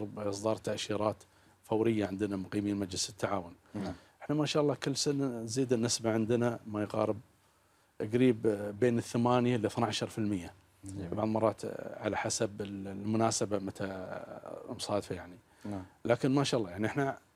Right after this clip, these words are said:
Speaker 1: ال-، ال-، ال-، ال-، نعمل حسابنا. بالإضافة احنا دائما نرتب مع إخواننا في المنفذ المقابل أن نشعرهم أن احنا عندنا إجازة، وهم دائما يشعرون أن احنا عندنا إجازة، أو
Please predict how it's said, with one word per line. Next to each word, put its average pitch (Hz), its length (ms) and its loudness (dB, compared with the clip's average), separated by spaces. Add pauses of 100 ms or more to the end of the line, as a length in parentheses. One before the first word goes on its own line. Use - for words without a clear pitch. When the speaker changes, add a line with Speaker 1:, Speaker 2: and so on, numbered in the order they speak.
(120)
Speaker 1:
ال-، 113 260 0
ال-، 107 220 -4
ال-، 104 220 -8
ال-، - 400 -14 (220)
نعمل 123 360 2
حسابنا. 110 320 -2
بالإضافة 127 520 2
احنا 113 200 -4 (260)
دائما 107 260 0
نرتب 110 480 0 (720)
مع 107 140 2 (280)
إخواننا 110 580 0
في - 100 -12
المنفذ 104 560 -2
المقابل 107 560 0 (540)
أن 95 440 -2 (300)
نشعرهم 113 460 0
أن 101 120 0
احنا 104 220 -2
عندنا 101 580 0
إجازة، 107 500 0
وهم 113 180 0
دائما 110 240 2
يشعرون 107 460 0
أن 101 100 -2
احنا 101 200 -4
عندنا 101 320 -2
إجازة، 104 480 0
أو 101 260 -8